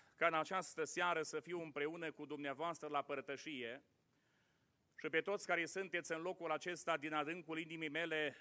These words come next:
doresc Dumnezeu să vă binecuvinteze. Uh, la exact un an de zile am revenit în mijlocul bisericii dumneavoastră și n-am venit cu mâna goală, am venit cu multe salutări sfinte, uh,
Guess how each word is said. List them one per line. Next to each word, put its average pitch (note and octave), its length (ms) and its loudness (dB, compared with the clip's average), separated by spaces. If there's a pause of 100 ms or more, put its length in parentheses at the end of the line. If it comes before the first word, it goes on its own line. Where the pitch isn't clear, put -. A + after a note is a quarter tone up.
(120)
doresc D3 400 0
Dumnezeu D3+ 460 -4
să D#3 140 -2
vă C#3+ 120 -2
binecuvinteze. B2+ 840 -4 (1500)
Uh, - 100 -8 (480)
la D3 140 4
exact D#3+ 400 4
un E3 120 -4
an F3+ 140 4
de D#3 100 0
zile D#3+ 600 4 (500)
am D#3 180 2
revenit D#3 440 0
în D3+ 120 -2
mijlocul D3+ 480 -4
bisericii C3+ 880 -2
dumneavoastră C#3 840 -2 (920)
și - 120 -12
n-am F3 180 6
venit E3+ 260 2
cu D#3 120 -6
mâna D#3+ 240 2
goală, D#3 540 4 (160)
am D#3 160 2
venit D#3 320 -4
cu D#3 540 -4
multe D#3+ 320 -6
salutări D#3 480 -2
sfinte, C#3 580 -4 (600)
uh, A#2 140 -8